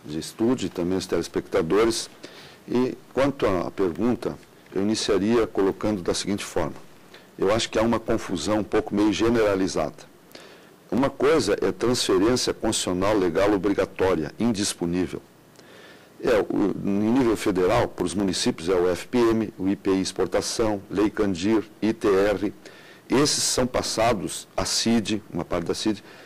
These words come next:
são pass-, são passadas de acordo com a legislação. Entra no orçamento do município, é diluído, vinte e cinco por cento para a educação,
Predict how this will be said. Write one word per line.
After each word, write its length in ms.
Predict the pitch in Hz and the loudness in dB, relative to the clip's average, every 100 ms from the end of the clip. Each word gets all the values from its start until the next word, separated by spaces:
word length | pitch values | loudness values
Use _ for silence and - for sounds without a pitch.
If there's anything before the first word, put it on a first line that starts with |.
| - | -16
são 180 | - 110 | -6 -4
pass-, 340 | 104 92 - - | -2 -4 -6 -12
são 200 | - 104 | -6 -4
passadas 640 | 90 - 107 117 120 - - - - | -2 -2 0 0 -2 -6 -12 -20 -6
de 100 | 104 | -4
acordo 360 | 95 120 117 127 | -2 0 0 2
com 40 | |
a 40 | |
legislação. 560 | 120 117 127 - 123 107 | 2 2 0 0 -2 0
Entra 300 | 107 135 139 | 2 2 2
no 80 | 123 | 2
orçamento 480 | 120 - 101 104 90 | 2 0 -2 -2 -2
do 20 | |
município, 560 | 95 82 - 127 - 113 | -2 -2 0 0 2 2
é 20 | |
diluído, 600 | 104 117 98 117 120 95 | 2 2 4 4 2 0
vinte 180 | 113 110 | -2 -2
e 40 | |
cinco 180 | 110 - | -4 -4
por 100 | 90 | -4
cento 220 | - 107 | -4 0
para 80 | 92 | 0
a 20 | |
educação, 640 | 85 - 80 - 117 127 | 0 -4 -4 0 2 2